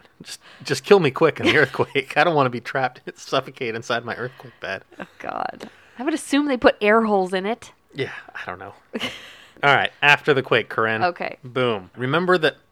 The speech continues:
Speaker 1: the vast majority of earthquakes have aftershocks.
Speaker 2: Right.
Speaker 1: So, just because it has stopped shaking right now doesn't mean it won't shake again.
Speaker 2: Mm-hmm.
Speaker 1: So use this brief pause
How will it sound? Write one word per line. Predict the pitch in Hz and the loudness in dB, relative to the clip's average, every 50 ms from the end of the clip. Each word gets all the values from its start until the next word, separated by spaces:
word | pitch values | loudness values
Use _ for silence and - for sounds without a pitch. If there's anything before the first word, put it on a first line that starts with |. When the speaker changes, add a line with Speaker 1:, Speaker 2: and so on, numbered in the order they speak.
| _ - | _ -2
Speaker 1:
the | - 120 110 | -2 -2 0
vast | 120 143 147 156 147 - - | 2 2 2 2 0 -2 -4
majority | 139 123 127 120 117 113 | -6 -2 0 0 0 -2
of | 107 110 | -2 -4
earthquakes | 110 - - - 107 101 - - | -4 -4 -2 -4 -4 -4 -4 -2
have | - 117 110 - - | -2 -2 -2 0 2
aftershocks. | 117 107 - - - 107 - - 98 80 - - - - - - - - | 2 2 2 2 -2 -8 -6 -2 -2 -4 -4 -6 -10 -14 -16 -14 -10 -6
Speaker 2:
Right. | 165 151 - - _ _ _ _ | -6 -6 -6 -10 _ _ _ _
Speaker 1:
So, | - - 147 127 107 - _ _ _ _ _ - 123 | -6 0 0 0 0 0 _ _ _ _ _ -14 -4
just | 113 123 127 131 - | 0 0 0 0 0
because | - - - 160 151 139 160 | -4 0 2 2 2 2 0
it | 135 | 0
has | 135 127 - | -2 -2 -2
stopped | - 139 135 - - | 0 -2 -2 -2 -2
shaking | - - 139 131 - 143 131 120 | -4 -4 -4 -4 -4 -6 -4 -2
right | 123 127 131 127 | -2 -2 -2 -2
now | 117 110 120 127 135 147 156 165 _ _ _ _ _ _ | -4 -4 -2 -2 -2 -4 -6 -8 _ _ _ _ _ _
doesn't | - 117 113 - - 107 | -2 -2 -2 -2 -4 -6
mean | 127 127 131 131 127 | -6 -4 -4 -4 -4
it | 113 98 | -4 -6
won't | 104 101 104 107 117 - - | -6 -6 -6 -6 -6 -8 -8
shake | - 110 107 104 - | -4 -4 -2 -2 -4
again. | 101 104 110 101 95 - - _ _ _ 101 | -8 -4 -2 -2 -2 -2 -6 _ _ _ -20
Speaker 2:
Mm-hmm. | 101 - - 247 349 - _ | -20 -18 -16 -16 -16 -16 _
Speaker 1:
So | - 139 | -4 -4
use | 117 110 104 110 127 156 196 202 170 - - | -4 -2 -2 -4 -4 -2 -2 -4 -6 -6 -4
this | 165 165 - - | -4 -4 -4 -6
brief | - - 127 123 151 156 - - | -6 -4 -4 -4 -4 -6 -8 -6
pause | - 165 143 120 104 98 95 101 113 - | -2 0 0 0 0 -2 -4 -6 -8 -10